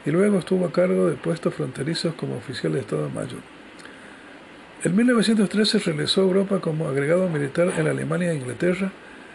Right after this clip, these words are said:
y retornó a la Argentina en mil novecientos catorce. Ese mismo año asistió a la convención fundadora del Partido Demócrata Progresista, liderada por Lisandro de la Torre, al que apoyó. En mil novecientos veintiuno consiguió el ascenso general de división.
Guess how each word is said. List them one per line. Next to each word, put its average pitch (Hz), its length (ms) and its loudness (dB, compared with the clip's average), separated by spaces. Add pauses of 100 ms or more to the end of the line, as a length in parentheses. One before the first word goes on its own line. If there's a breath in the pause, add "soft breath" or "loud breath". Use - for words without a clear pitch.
(160 loud breath)
y - 20 -8
retornó 175 380 2
a - 20 4
la 226 80 4
Argentina 180 400 0
en 175 140 0
mil 180 100 0
novecientos 165 460 0
catorce. 139 560 -6 (1080 loud breath)
Ese 202 200 2
mismo 208 280 6
año 214 200 4
asistió 180 320 0
a - 20 4
la 180 100 2
convención 160 440 -4
fundadora 160 540 0
del 156 100 2
Partido 156 380 -4
Demócrata 151 500 -6
Progresista, 131 720 -6 (600 loud breath)
liderada 165 380 2
por 170 160 0
Lisandro 175 460 0
de 143 80 -2
la 135 80 0
Torre, 175 320 0
al 156 80 -2
que 143 100 -8
apoyó. 123 360 -8 (1080 loud breath)
En 156 120 0
mil 233 120 4
novecientos 214 420 4
veintiuno 190 400 2
consiguió 170 360 0
el 185 80 2
ascenso 175 360 0
general 151 380 0
de 160 80 -2
división. 131 520 -4